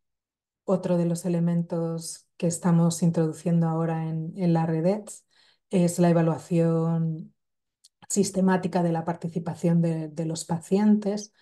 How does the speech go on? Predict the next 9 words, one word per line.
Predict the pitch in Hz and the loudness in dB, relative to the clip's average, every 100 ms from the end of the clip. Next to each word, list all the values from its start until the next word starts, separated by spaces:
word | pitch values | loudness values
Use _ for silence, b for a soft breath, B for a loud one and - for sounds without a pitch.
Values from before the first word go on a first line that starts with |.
| b b b _ - | b b b _ -4
Em, | 180 170 165 165 160 160 - _ _ _ _ _ _ _ 202 | 0 2 2 0 -2 -4 -12 _ _ _ _ _ _ _ -6
tenemos, | - 170 175 180 175 - | 2 4 6 4 0 -2
tenemos | 180 170 175 170 | 0 2 2 2
interés | 180 175 175 180 185 - b _ - | 0 2 2 2 0 -6 b _ -6
en | 180 175 | -2 0
dos | 165 - | -2 -4
cuestiones. | 180 170 - 165 160 165 | -6 -6 -6 -6 -6 -12
Tiene | - 165 175 | -6 0 4
un, | 175 | 4